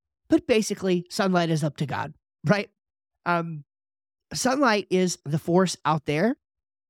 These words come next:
that you really can't control. You, you gotta have it, okay? You gotta have it. And if you don't have it, the seed doesn't grow.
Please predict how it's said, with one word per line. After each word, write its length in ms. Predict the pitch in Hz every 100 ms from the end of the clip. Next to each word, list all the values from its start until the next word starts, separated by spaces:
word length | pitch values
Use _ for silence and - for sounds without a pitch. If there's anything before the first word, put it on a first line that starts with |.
| _ _ -
that 240 | 175 190 - _ _ -
you 140 | 202
really 220 | 269 302
can't 440 | - 208 180 - - _ _ _ -
control. 420 | 170 151 120 120
You, 120 | - 175
you 260 | 165 208
gotta 240 | 196 202 160
have 220 | 156 143
it, 60 | - _ -
okay? 300 | 151 143 147 _ _ _ _
You 80 | 175
gotta 180 | 160 165
have 200 | 151 147
it. 100 | - _ _ _ _ _ _
And 300 | 196 185 160 - _ _
if 120 | 190 214
you 80 |
don't 200 | 202 220
have 220 | 190 185 170
it, 160 | -
the 80 | 160
seed 380 | - 160 156 143 -
doesn't 280 | 156 139 143
grow. 320 | 139 147